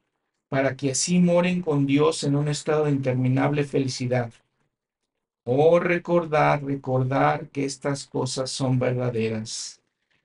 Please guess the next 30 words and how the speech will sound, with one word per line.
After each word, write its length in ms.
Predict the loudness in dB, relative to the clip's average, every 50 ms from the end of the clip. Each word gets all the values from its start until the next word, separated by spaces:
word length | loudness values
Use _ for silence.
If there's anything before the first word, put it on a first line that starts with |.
| _ _ _
porque 300 | -6 -6 -4 -4 -4 -4
el 100 | -4 -2
Señor 800 | -2 0 0 2 4 4 4 4 4 4 4 2 0 -2 -4 -8
Dios 680 | -6 -2 0 0 2 2 2 0 0 -2 -6 -8 -10 -10 -8
lo 280 | -6 -2 0 0 0
ha 200 | 0 0 -2 -2
declarado. 800 | -2 -4 -6 -6 -6 -6 -4 -2 -2 -2 -2 -4 -4 -6 -10 -16 -20 -20 _ _ _ _ _ _ _ _ _ _ _ _ _ _ -8
Recuerdo, 720 | -4 -4 -2 0 2 2 2 4 6 6 6 6 4 2 -2
estando 420 | -8 -14 -6 -2 0 0 0 2
en 60 | 0 0
la 80 | 0
misión, 560 | 0 0 -2 -2 0 0 0 0 -2 -6 -8 -6
haber 260 | -4 0 2 2 2
utilizado 520 | 2 -2 -4 -4 -4 -2 0 0 0 0
este 160 | 0 -2 -2 -2
versículo 520 | -2 -2 -2 -4 -6 -4 -2 0 0 2
varias 360 | 2 2 2 2 0 0 0
veces 340 | 0 -2 -2 -2 -4 -8 -8
para 380 | -6 -4 -2 -2 -2 -4 -6 -6
enseñarle 640 | -6 -6 -4 -4 -2 0 0 2 2 2 2 4 4
a 160 | 2 2 2
nuevos 320 | 2 2 2 2 0 -4
conversos, 960 | -4 -2 0 2 4 4 4 4 2 0 -2 -2 0 0 0 -2 -4 -8 -14 -18 -20 -20 -20 -20 -20 -20 _ _
a 60 | -10 -6
gente 360 | -2 -2 0 0 -2 -2 -2
que 80 | -2
estaba 580 | -2 -2 0 0 0 2 2 2 0 0 -2 -4 -6 _ _ _ _ -6
decidien-, 720 | -6 -6 -4 -4 -4 -2 0 2 2 4 4 2 0 -2
decidiendo, 760 | -2 -2 -2 -2 -2 -2 0 0 0 2 2 4 4 4 4
este, 560 | 2 0 -4 -6 -4 -2 -2 0 0 -2 -2